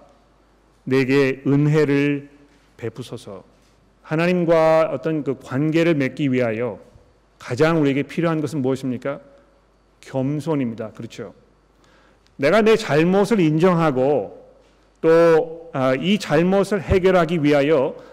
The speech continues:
내가 할 수 있는 일이 아무것도 없다는 것을 이렇게 인정하고 시인하는 일은요, 정말 엄청난 겸손이 필요한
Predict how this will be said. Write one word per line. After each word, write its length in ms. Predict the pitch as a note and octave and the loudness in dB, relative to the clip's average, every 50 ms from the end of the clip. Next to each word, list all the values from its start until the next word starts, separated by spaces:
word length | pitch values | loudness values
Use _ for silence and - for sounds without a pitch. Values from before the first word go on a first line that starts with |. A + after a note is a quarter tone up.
| - _ | -12 _
내가 260 | C3 C3 C#3 C#3+ E3+ | -4 -2 -2 0 -2
할 280 | - - - - A3+ A3+ | -4 -4 -4 -2 -2 -4
수 220 | - - - A3+ | -2 -4 -2 -2
있는 260 | A3 G#3+ G#3 G#3 G3+ | 0 0 0 0 0
일이 140 | F#3 F3+ F#3 | 0 0 0
아무것도 580 | D3 A#2 A2+ B2 D#3 E3+ E3+ F3+ F#3 F#3 - G#3+ | -2 -2 -2 -2 -2 0 0 0 -2 0 2 2
없다는 640 | F3+ D3 C3+ - - - F3+ F3 F3+ F3+ F3+ F3+ F3 | 2 2 0 -2 -2 0 0 0 0 -2 -2 0 2
것을 640 | E3 E3 D#3+ D#3 D#3 D#3 - F#3 F#3 F#3+ G3 F#3 - - - - _ | 4 4 4 4 4 2 2 2 2 2 2 -2 -6 -12 -20 -16 _
이렇게 240 | - D3 C#3+ - F#3+ | -6 -6 -4 -4 -4
인정하고 720 | D#3+ C3+ C#3 D#3 F3 F#3+ G3 G3 G3+ G#3+ G3+ G3 G3 F3+ G3+ | -4 -2 0 0 2 2 2 2 2 2 4 2 2 2 0
시인하는 680 | F3+ - - - - G#3+ A3 A3 G#3+ G3+ G3 G3+ G3 | -2 -4 -8 -8 -4 -2 0 0 0 0 -2 -2 0
일은요, 440 | E3+ D#3 C#3+ D3+ D#3 F#3+ G#3+ E3 - - - - - - _ _ _ _ _ _ _ _ | 0 0 0 -2 -2 -2 -4 -4 -6 -8 -14 -20 -20 -20 _ _ _ _ _ _ _ _
정말 340 | - D#3+ E3 F3+ A3 C4 A#3+ | -6 -4 0 2 2 4 4
엄청난 840 | D#3+ D3+ D#3+ F3+ F#3+ F#3 - G#3 G#3+ A3 G#3 G#3+ A3 G#3+ G3+ F#3 - - | 4 4 2 2 0 0 0 0 2 4 4 4 2 0 -2 -4 -10 -12
겸손이 640 | - - D#3 E3 F3+ G3+ G3+ F3+ G3+ G3+ G3 F#3+ | -6 -4 -2 0 0 0 -2 -2 -2 -2 -2 -4
필요한 580 | G3 - - - G#3 F#3+ F#3 E3+ D3+ A#2 G#2 G#2+ | -6 -8 -10 -6 -4 -2 0 0 -2 -4 -6 -10